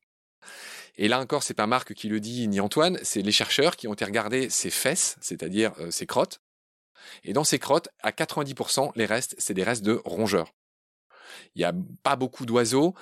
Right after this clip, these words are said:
mais il en mange un tout petit peu, ainsi que quelques insectes. Voilà.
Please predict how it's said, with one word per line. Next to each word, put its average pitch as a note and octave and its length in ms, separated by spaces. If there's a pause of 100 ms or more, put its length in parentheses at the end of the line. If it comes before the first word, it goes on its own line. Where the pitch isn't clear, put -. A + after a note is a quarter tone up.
(200)
mais F#2 180
il F2+ 140
en F#2+ 40
mange G2+ 220
un G#2 80
tout D3+ 140
petit - 180
peu, D3+ 320
ainsi G#2+ 260
que G#2 120
quelques A2 420
insectes. - 460 (880)
Voilà. F2+ 220